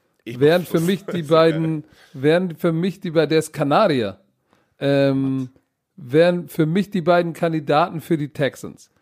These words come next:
Speaker 2: Wenn du Deshaun Watson behalten willst, wenn du sagst, Deshaun Watson weg, wir holen uns Draft-Picks ohne Ende,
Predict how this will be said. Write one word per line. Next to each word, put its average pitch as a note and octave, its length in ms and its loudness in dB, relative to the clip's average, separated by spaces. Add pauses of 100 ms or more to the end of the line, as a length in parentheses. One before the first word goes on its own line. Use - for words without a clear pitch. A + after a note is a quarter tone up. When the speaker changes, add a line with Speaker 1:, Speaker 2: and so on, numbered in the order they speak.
(300)
Speaker 2:
Wenn G3+ 280 4
du A#3 100 4
Deshaun G3 540 2
Watson F3+ 320 0
behalten D3+ 420 0
willst, G#2 220 -14 (280)
wenn E3+ 200 2
du G3+ 80 2
sagst, E3+ 320 0 (240)
Deshaun E3+ 420 0
Watson D#3+ 380 -2
weg, G3+ 320 0 (240)
wir D3+ 180 2
holen F3 180 2
uns D3+ 220 -2
Draft-Picks F3+ 600 0
ohne D#3+ 300 -2
Ende, F3+ 480 0